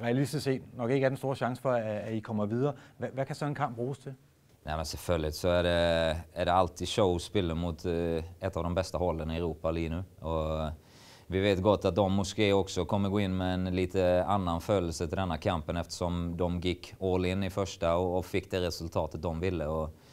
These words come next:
Speaker 2: nu är det upp till oss att, att göra det bättre där nere. Vi vet gott att det är en svårare kamp när man ser att det är utebana och det är mot, mot ett riktigt gott håll. Men, eh, självklart så ska vi ta den erfarenheten med oss och försöka bygga på det. Och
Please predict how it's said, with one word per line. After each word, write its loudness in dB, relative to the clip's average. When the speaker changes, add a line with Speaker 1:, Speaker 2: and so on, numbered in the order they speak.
Speaker 2:
nu 2
är 6
det 6
upp 0
till 6
oss 4
att, 8
att -2
göra 8
det 4
bättre 4
där 4
nere. 0
Vi -2
vet 0
gott -2
att 0
det 0
är 2
en -2
svårare 0
kamp -4
när -2
man -2
ser 0
att -2
det -2
är 0
utebana -2
och 0
det -2
är -2
mot, -6
mot -4
ett -8
riktigt -4
gott 0
håll. 0
Men, -2
eh, -4
självklart 0
så -6
ska -6
vi 2
ta 0
den 2
erfarenheten 2
med 0
oss -2
och -2
försöka -2
bygga 0
på -4
det. 2
Och 2